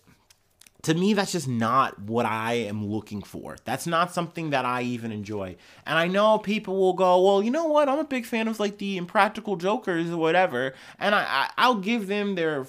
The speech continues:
their flowers in the sense of I think they have a good setup in terms of it's not too,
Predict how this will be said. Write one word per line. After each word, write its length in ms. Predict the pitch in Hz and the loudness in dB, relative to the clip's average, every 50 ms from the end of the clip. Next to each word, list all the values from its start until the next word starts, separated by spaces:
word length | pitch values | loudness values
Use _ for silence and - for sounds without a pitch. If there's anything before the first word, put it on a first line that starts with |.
| - | -8
their 160 | - 151 139 139 | -6 -6 -6 -6
flowers 800 | - - - - 123 131 143 156 160 165 165 165 170 170 160 143 | -8 -10 -6 0 4 4 4 4 4 2 0 0 0 -2 -2 -4
in 100 | 139 147 | -4 -6
the 80 | 139 | -6
sense 300 | 139 - 156 147 147 - | -4 -4 -4 -4 -2 2
of 340 | 151 139 135 131 127 123 - - _ - - - - - | 4 6 6 6 4 2 -2 -8 _ -20 -20 -18 -8 -2
I 140 | - 156 160 | -2 0 0
think 320 | 143 - 185 180 175 175 | -2 -4 -4 -6 -4 -2
they 140 | 170 165 165 | -2 0 2
have 180 | 165 156 147 | 2 2 2
a 100 | 139 131 | 2 -2
good 640 | 120 113 101 - 123 131 135 135 135 131 127 113 - | -4 -4 -6 -4 -2 0 2 2 0 -2 -4 -6 -10
setup 840 | - - - - - - 135 127 123 123 123 127 127 139 139 - - - _ _ _ _ _ _ - | -12 -12 -12 -10 -8 -4 -2 0 0 2 2 2 2 0 -2 -4 -14 -20 _ _ _ _ _ _ -10
in 260 | - 127 123 123 120 | -8 -6 -4 -4 -6
terms 540 | 117 - 139 131 123 120 120 117 113 104 117 | -6 -4 -2 -2 -2 -2 -2 -2 -4 -2 -2
of 420 | 123 117 113 113 113 113 110 107 | 0 0 0 0 0 -2 -4 -6
it's 220 | 113 110 - - 127 | -8 -10 -10 -8 -4
not 400 | 127 127 131 131 127 - - - | -2 0 0 0 -2 -4 -8 -12
too, 800 | - - 143 131 131 127 127 127 127 123 123 120 117 113 113 | -6 -4 -2 0 0 0 0 -2 -2 -2 -2 -2 -4 -6 -8